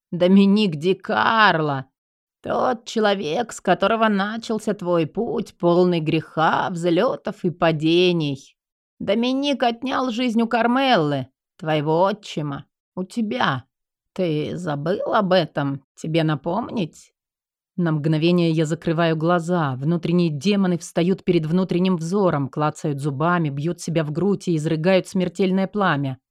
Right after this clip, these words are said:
Как и воспоминания, мелькающие под веками ослепительно-болезненной кинолентой.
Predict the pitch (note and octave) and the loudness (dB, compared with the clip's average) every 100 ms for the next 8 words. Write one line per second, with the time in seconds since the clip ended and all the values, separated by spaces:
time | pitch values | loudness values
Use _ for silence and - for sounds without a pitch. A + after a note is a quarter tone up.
0 | _ _ _ _ _ _ - A3 A3+ G3 | _ _ _ _ _ _ 0 0 0 0
1 | G3 - F#3 F#3 F#3 G#3+ G#3+ D#3+ D3 D3+ | 0 -2 -2 0 0 0 0 2 0 0
2 | D3 D#3+ E3+ D#3+ - D#3 E3 D#3 C#3+ E3+ | -2 2 2 2 -2 -4 -2 -2 0 0
3 | F3+ D#3+ D#3+ D3+ F3 D#3+ - F#3+ F3 E3+ | 2 0 0 -2 -4 -4 -2 -2 0 0
4 | D#3 E3 D#3+ D3+ D#3+ D#3 D#3 E3 E3+ E3+ | 2 2 0 0 0 -2 -2 -2 0 0
5 | C#3+ C3 C3 C3 | -2 -4 -10 -12